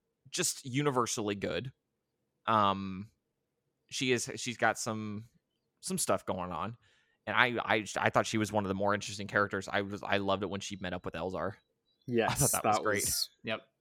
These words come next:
Speaker 2: r-, those were all really great interactions.
Speaker 3: Yeah,
Speaker 1: A lot
Speaker 3: again,
Speaker 1: of
Speaker 3: the two of them are just, like, such emotional beings that it was great to see
Speaker 2: Yep.
Speaker 3: them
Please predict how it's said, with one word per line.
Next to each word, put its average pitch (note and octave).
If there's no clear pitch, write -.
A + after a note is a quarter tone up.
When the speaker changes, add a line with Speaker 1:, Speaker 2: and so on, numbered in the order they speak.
Speaker 2:
r-, A2
those A2+
were G#2+
all G2
really G#2
great F#2+
interactions. -
Speaker 3:
Yeah, D#3
Speaker 1:
A -
lot E3
Speaker 3:
again, E3+
Speaker 1:
of D3
Speaker 3:
the D3
two F#3+
of G3
them F3
are D3+
just, C#3
like, C3+
such -
emotional A#2
beings G2
that G#2
it G#2
was G#2
great G#2+
to -
see G#2+
Speaker 2:
Yep. C#2+
Speaker 3:
them G2